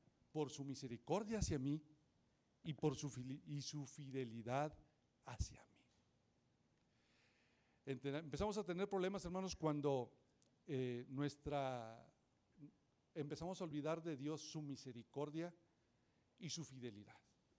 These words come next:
Cuando se borra eso de nuestra mente, de la misericordia de Dios hacia nosotros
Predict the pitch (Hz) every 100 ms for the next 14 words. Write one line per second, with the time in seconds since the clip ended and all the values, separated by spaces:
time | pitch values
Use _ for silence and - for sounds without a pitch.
0 | _ _ _ _ - 143 143 147 131 170
1 | 214 208 196 202 208 175 151 139 - 131
2 | 139 190 190 208 170 139 131 131 127 104
3 | 113 - 170 190 202 156 127 156 165 156
4 | 147 127 156 156 160